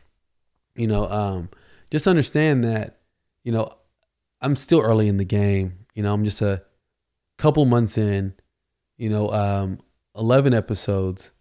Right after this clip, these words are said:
technically thirteen. And, you know, this in time will turn into whatever it turns into based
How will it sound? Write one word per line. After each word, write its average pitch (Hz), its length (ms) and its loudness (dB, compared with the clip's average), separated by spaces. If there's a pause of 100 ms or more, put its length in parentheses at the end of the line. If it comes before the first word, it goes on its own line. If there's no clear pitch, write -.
(160)
technically 135 640 0 (160)
thirteen. 101 640 -2 (540)
And, 110 680 -2 (480)
you 127 100 -4
know, 123 340 0 (220)
this 139 680 2
in 123 180 0
time 131 640 -2 (460)
will 143 100 0
turn 151 320 2
into 139 240 0
whatever 123 560 2
it 117 240 -4
turns 139 340 0
into 131 440 0
based 123 480 0